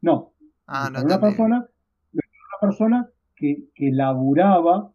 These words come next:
Speaker 1: a la par con gente que laburaba con International y que conoce la historia y conoce International y que laburó toda la vida de esto y lo sabe recontra bien cómo era cada cosa.
Speaker 2: Sin nombrarla a la persona que habías tenido alguna pelea o algo,
Speaker 1: Sí,
Speaker 2: porque
Speaker 1: eso
Speaker 2: es, es realmente algo que se instaló, pero además que caló muy hondo.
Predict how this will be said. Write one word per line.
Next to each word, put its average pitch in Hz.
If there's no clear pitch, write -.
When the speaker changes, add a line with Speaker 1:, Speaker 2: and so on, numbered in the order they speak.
Speaker 1:
a 131
la 127
par 196
con 135
gente 185
que 147
laburaba 151
con 139
International 214
y -
que 139
conoce 151
la 160
historia 190
y 170
conoce 131
International 196
y 147
que 139
laburó 131
toda 151
la 151
vida 160
de 196
esto 202
y 190
lo 143
sabe 151
recontra 147
bien 165
cómo 143
era 135
cada 127
cosa. 113
Speaker 2:
Sin 151
nombrarla 127
a 123
la 117
persona 120
que 127
habías 120
tenido 123
alguna 113
pelea 135
o 139
algo, 180
Speaker 1:
Sí, 156
Speaker 2:
porque -
Speaker 1:
eso 156
Speaker 2:
es, 339
es 196
realmente 208
algo 170
que 135
se -
instaló, 147
pero 143
además 233
que 185
caló 165
muy 196
hondo. 156